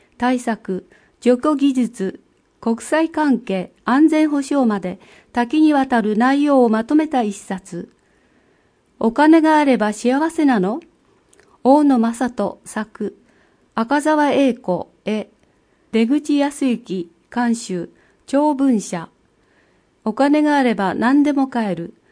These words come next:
それはきっと幸せなこと？でもちょっと待って。本当に幸せ？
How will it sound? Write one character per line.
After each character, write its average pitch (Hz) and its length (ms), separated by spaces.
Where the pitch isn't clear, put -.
そ - 220
れ 240 140
は 214 320
き - 180
っ - 60
と 285 140
幸 285 360
せ 294 160
な 262 140
こ 214 120
と？ 233 280
で 208 140
も 196 220
ち 190 140
ょ - 40
っ - 20
と 285 180
待 247 220
っ - 40
て。 214 340
本 285 280
当 269 240
に 214 200
幸 254 440
せ？ 285 320